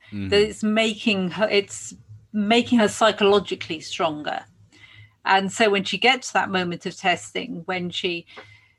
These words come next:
Speaker 2: she tempers, if you like, justice with mercy, because she decides she's not going to even have Viserys' ears cropped off. Um, but she knows that she need never be afraid of him again. And I love that bit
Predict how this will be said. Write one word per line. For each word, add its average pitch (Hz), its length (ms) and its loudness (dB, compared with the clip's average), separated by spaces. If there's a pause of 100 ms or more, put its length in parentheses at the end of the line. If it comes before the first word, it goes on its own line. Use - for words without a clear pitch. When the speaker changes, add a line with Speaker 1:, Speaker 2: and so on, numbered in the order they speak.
(120)
Speaker 2:
she 196 420 -4
tempers, 208 640 0
if 185 140 -4
you 202 80 2
like, 180 240 2
justice 202 420 0
with 180 140 -6
mercy, 202 480 2
because 170 340 -8
she 180 240 -8
decides 175 400 -2
she's 165 220 -8
not 196 220 -4
going 180 260 -6
to 165 340 -10 (300)
even 175 540 -4
have 175 300 -2
Viserys' 170 600 -8
ears 165 300 -8
cropped - 380 -12
off. 160 260 -8 (640)
Um, 185 480 0 (140)
but 226 180 0
she 247 320 0
knows 226 800 0 (840)
that 214 120 2
she 214 140 -2
need 202 160 -2
never 190 260 -2
be 170 160 -6
afraid 165 380 -4
of - 100 -10
him 160 160 -10
again. 160 460 -6 (800)
And 208 180 4
I 220 80 8
love 254 320 2
that 226 240 2
bit - 480 -2